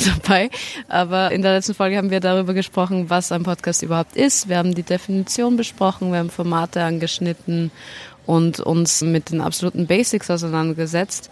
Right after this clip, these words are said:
Ich habe mich zum ersten Mal vor ein Mikrofon getraut und dann danach den Horror erlebt, beim Schneiden die Stimme immer und immer wieder zu hören.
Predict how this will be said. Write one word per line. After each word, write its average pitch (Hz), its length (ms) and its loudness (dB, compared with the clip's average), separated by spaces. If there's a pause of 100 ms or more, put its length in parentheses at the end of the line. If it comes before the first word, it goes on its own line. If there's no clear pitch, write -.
(760)
Ich 190 160 0
habe 208 100 0
mich 180 120 -2
zum 196 100 0
ersten - 220 2
Mal 175 100 2
vor 185 100 0
ein 180 80 2
Mikrofon 160 520 -2
getraut 202 580 0 (380)
und 170 520 -2
dann 170 340 0
danach 170 440 2
den 175 200 -2
Horror 175 300 4
erlebt, 185 500 0
beim 175 140 0
Schneiden 175 400 0
die 180 100 0
Stimme 185 340 0
immer 185 300 4
und 180 160 2
immer 185 300 2
wieder 196 280 0
zu 156 220 -2
hören. 165 320 -2